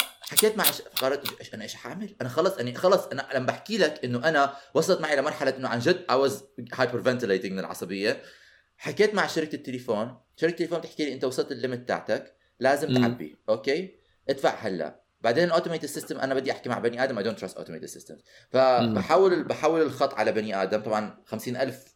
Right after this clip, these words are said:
Speaker 1: رقم لازم ابعت، ببعت لي، بيطلع لي شخص من شركه التليفون. هلا رجاء لاحظ عزيزي المشاهد،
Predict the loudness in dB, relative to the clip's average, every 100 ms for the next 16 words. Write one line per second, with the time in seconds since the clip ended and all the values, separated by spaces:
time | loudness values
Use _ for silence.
0 | -6 -4 -2 -2 -2 -2 0 -2 -2 -18
1 | -20 -4 0 2 0 -4 -6 -10 0 0
2 | 0 -4 -8 -10 -10 -4 -6 -6 -10 -10
3 | -8 -4 2 0 0 -16 _ _ -4 2
4 | 4 4 2 0 -2 -2 -4 -2 0 0